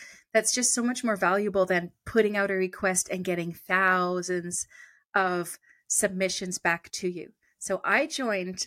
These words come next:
a virtual admin Facebook group. This was when I thought that my way of supporting handcrafters would be as a virtual admin. So I joined that, those groups in order to, to create a business like that, which I then switched,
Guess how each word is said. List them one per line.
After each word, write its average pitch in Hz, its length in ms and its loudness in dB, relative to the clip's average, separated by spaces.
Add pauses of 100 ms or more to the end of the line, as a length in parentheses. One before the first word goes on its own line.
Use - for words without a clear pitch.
a 180 260 0
virtual 208 440 2
admin 185 420 0
Facebook 196 400 2
group. 180 220 0
This 269 220 0
was 339 160 0
when 285 140 2
I 233 120 0
thought 214 320 2
that - 120 0
my 190 220 0
way 202 180 2
of 190 100 0
supporting 190 480 0
handcrafters 214 640 0 (320)
would 190 240 4
be 226 160 4
as 233 100 4
a 240 60 2
virtual 240 400 -2
admin. 247 420 2 (680)
So 196 560 2
I 196 400 2
joined 220 360 4
that, 208 280 2
those 202 340 2
groups 202 640 2
in 190 140 2
order 196 240 2
to, 190 420 0
to 202 140 -2
create 196 480 0
a 180 180 -8
business 185 400 -2
like 180 240 -2
that, 170 220 -4
which 180 200 -8
I 185 80 -2
then 180 220 -4
switched, - 600 -2